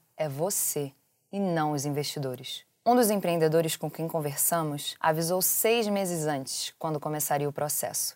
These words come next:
E um mês antes, mandou um e-mail dizendo que enviaria o Data Room. Isso prepara os investidores para te receber e encurta o tempo do seu roadshow.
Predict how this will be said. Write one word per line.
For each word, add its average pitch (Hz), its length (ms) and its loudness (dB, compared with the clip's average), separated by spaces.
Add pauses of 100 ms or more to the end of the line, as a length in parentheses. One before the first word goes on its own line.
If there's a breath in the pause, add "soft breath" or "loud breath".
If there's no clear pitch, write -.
(140)
E 214 140 0
um 269 100 4
mês 185 280 2
antes, 170 500 -2
mandou 214 320 0
um 240 80 2
e-mail 170 640 2
dizendo 175 340 2
que 180 100 -6
enviaria 165 720 2
o 180 120 -4
Data 156 280 2
Room. 123 240 -4 (280)
Isso 214 440 2 (200)
prepara 240 320 6
os 196 80 2
investidores 185 680 0
para 220 180 2
te 226 120 -2
receber 220 560 2 (180)
e 254 80 -2
encurta 269 540 -2
o 151 60 -2
tempo 139 300 -6
do 135 120 -8
seu 131 200 -6
roadshow. - 480 -6